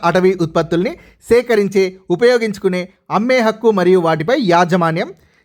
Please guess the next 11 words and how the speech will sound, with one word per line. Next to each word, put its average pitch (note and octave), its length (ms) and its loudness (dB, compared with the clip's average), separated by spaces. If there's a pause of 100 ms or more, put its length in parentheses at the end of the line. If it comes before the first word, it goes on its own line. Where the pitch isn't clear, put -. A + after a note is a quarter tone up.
(180)
చేపల్ని D4+ 360 2
పట్టడం, G3 500 -4 (180)
జలాశయాలు, G3 720 2 (260)
పశువుల్ని D#4 400 0
మేపుకోవడం G#3 500 0
వంటి F#3 220 -4
సామూహిక A3 520 -2
వినియోగ, E3 560 -2 (100)
వినియోగ F3 320 0
హక్కులు D#3+ 320 -2
లభించాయి. D#3 580 0